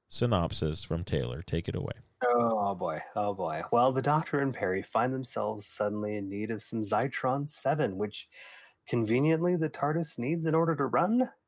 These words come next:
Speaker 2: I guess. And also conveniently, they find themselves right near where they might find some.
Speaker 1: <laughs>
Speaker 2: When they get to the planet's surface, they discover that scoring some of that sweet Z seven is about as easy as making it through the story.
Speaker 1: Ooh, that sweet, sweet Z, and I think we got some of Taylor's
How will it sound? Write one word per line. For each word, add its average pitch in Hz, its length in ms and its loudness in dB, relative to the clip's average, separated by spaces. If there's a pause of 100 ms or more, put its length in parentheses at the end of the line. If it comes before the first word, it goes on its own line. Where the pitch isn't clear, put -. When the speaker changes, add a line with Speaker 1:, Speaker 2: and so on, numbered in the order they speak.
(120)
Speaker 2:
I 135 60 -2
guess. 185 600 -2 (340)
And 180 400 4
also 151 640 4
conveniently, 110 680 0
they 120 320 0
find 123 320 -2
themselves 127 480 -2
right 143 220 2
near 139 300 0
where 131 220 0
they 131 120 -2
might 127 200 -2
find 156 240 2
some. 92 220 -4 (220)
Speaker 1:
<laughs> 135 80 2 (580)
Speaker 2:
When 101 160 2
they 98 120 0
get 170 180 2
to - 80 -6
the 120 80 2
planet's 92 380 0
surface, 101 340 -2
they 117 100 2
discover 123 460 2
that 131 140 0
scoring 180 680 0
some 151 200 -2
of 143 60 0
that 147 180 0
sweet 143 480 0
Z 151 180 2
seven 98 380 2
is 101 120 0
about 110 220 4
as 110 180 0
easy 139 360 0
as 127 160 -4
making 107 320 0
it 110 100 -6
through 98 220 -4
the 95 100 -4
story. - 400 -6 (160)
Speaker 1:
Ooh, 123 320 12
that 92 240 8
sweet, 131 460 8
sweet 113 400 6
Z, 120 420 8
and 98 100 6
I 87 100 6
think 123 280 4
we 101 140 8
got 107 280 8
some 107 220 6
of 92 160 0
Taylor's 104 640 6